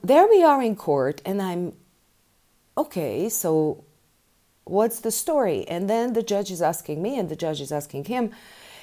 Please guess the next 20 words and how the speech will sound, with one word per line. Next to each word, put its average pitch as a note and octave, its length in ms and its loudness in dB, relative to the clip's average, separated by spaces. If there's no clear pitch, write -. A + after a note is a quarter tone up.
and A3+ 180 8
he, F4 540 8
he D#4+ 260 6
even C4 220 2
sued E4 400 2
me. A3 320 0
You G#3 140 2
know, G#3+ 240 2
you F3 100 0
remember G3 340 2
I D#3 120 0
told E3+ 260 -2
you D#3+ 100 -6
that D3+ 180 -4
he F3+ 80 0
wanted D#3+ 500 -2
three G3 320 -2
times E3 400 -4
the - 140 -4
amount C#3+ 600 -6